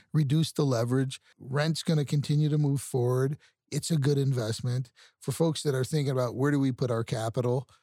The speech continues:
real estate's still not a bad place. You just gotta make sure it's, the leverage is working, and we just gotta know what we own. And that's one of the things I love. At the end of the day, I tell everybody kinda the way we manage equities,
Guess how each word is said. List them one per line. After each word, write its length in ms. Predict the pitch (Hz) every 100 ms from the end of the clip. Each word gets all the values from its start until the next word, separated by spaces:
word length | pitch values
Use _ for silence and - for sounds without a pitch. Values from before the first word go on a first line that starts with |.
| _ _ _ _ -
real 180 | 127 151
estate's 360 | 156 156 147 -
still 240 | - 151
not 220 | 139 120
a 60 | 113
bad 360 | 107 107 110
place. 400 | - 117 120 127
You 80 | 123
just 220 | 123 127
gotta 220 | - 123 117
make 200 | 127 120
sure 200 | 127 117
it's, 180 | - -
the 80 | 117
leverage 540 | 123 139 139 143 123 - _ 139
is 160 | 123
working, 600 | 123 135 123 123 120 143 - - _ -
and 400 | 185 175 170 160
we 160 | 180
just 300 | 175 160 -
gotta 200 | 165 147
know 160 | 135 139
what 160 | 135
we 180 | 131 120
own. 260 | 107 98 78 - -
And 120 | -
that's 200 | 170 170
one 180 | 156 151
of 80 | 139
the 80 | 131
things 260 | 131 123
I 100 | 120
love. 340 | 117 131 127 120 - - 131
At 80 |
the 80 | 127
end 120 | 190
of 80 | 160
the 80 | 143
day, 240 | 143 127
I 80 | 131 -
tell 240 | 156 135 127
everybody 460 | 139 139 135 135
kinda 280 | - 143 135
the 100 | 127
way 160 | 120 120
we 120 | 127
manage 380 | 123 117 117 123
equities, 540 | 123 - 135 131 131